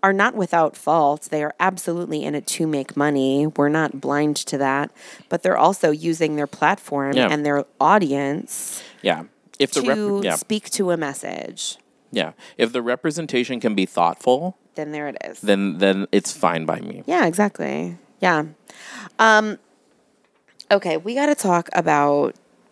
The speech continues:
Speaker 1: performances.
Speaker 2: Okay.
Speaker 1: 'Cause more than awards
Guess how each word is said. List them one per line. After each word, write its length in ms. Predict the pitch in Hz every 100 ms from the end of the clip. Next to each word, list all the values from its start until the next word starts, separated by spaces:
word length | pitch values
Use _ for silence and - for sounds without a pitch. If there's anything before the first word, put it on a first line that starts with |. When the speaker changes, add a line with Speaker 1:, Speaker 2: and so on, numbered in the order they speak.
| - - 147 -
Speaker 1:
performances. 1160 | 143 127 92 131 - - 92 - - - - - _ - -
Speaker 2:
Okay. 500 | - - 415 381 370
Speaker 1:
'Cause 180 | 359 453
more 260 | 269 269 339
than 420 | 480 508 453 415
awards 1200 | - 240 180 165 165 139 123 117 - - - -